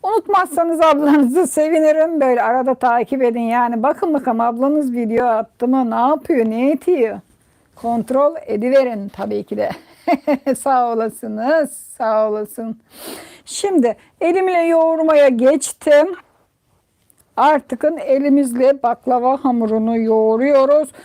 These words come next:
Ayrıntılı özellikle birebir göstermeye çalışıyorum çocuklar size. Neden? Çünkü herkes öğrensin.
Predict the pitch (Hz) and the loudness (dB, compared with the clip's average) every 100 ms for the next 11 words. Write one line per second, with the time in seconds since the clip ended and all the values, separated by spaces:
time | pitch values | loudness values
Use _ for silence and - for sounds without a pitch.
0 | - - _ 330 381 440 440 - 359 285 | -20 -20 _ 2 4 4 0 0 0 4
1 | 285 262 311 330 359 - 302 220 226 349 | 2 4 2 4 0 0 -2 0 0 2
2 | 370 320 311 269 294 294 - 302 285 285 | 2 2 -2 2 2 0 0 0 2 2
3 | 294 277 - 294 285 - 302 294 269 285 | 2 -2 0 0 0 -2 0 0 0 0
4 | 262 - 294 294 - - 262 285 285 277 | -2 -4 -2 -2 -4 -4 2 2 2 2
5 | 262 285 269 226 202 196 - 277 240 208 | 4 4 2 0 -2 -8 -2 -2 0 -2
6 | 147 294 311 294 - 269 269 254 240 226 | 0 2 2 0 0 0 2 0 2 2
7 | 233 233 226 - - 254 226 | 2 -2 -4 -8 -4 -2 -2